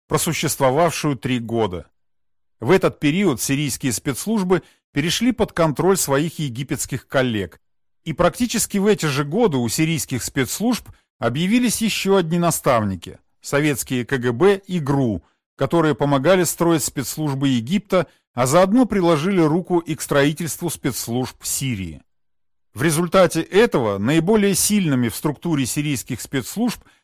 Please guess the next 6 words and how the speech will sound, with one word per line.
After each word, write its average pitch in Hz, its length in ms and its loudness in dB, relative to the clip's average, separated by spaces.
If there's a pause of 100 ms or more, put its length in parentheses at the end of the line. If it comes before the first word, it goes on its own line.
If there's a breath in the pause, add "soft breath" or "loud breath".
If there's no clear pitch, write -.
(100)
оказались 165 600 2
две 131 220 0
структуры: 117 760 -4 (420)
Главное 143 520 4
управление 139 600 2
безопасности 117 1000 0